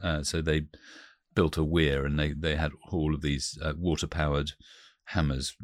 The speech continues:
pounding the, the wool. Uh, it was then dyed and exported from the port, and wine was the import for the posh people at the time.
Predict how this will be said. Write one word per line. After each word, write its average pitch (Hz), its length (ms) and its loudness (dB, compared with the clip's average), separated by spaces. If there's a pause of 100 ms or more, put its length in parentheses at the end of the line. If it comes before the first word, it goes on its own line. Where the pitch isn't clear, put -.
(140)
pounding 71 380 -2
the, 67 220 -6 (160)
the 73 100 -2
wool. 67 320 -2 (380)
Uh, 104 220 4 (120)
it 120 260 0
was 110 120 4
then 104 180 8
dyed 123 380 8
and 113 120 4
exported 113 560 4
from 104 140 4
the 98 80 6
port, 170 460 4
and 95 160 4
wine 120 360 8
was 110 200 4
the 107 100 6
import 123 500 2
for - 60 -2
the 107 80 -2
posh 107 260 -2
people 110 280 2
at - 80 -2
the 101 80 0
time. 135 320 2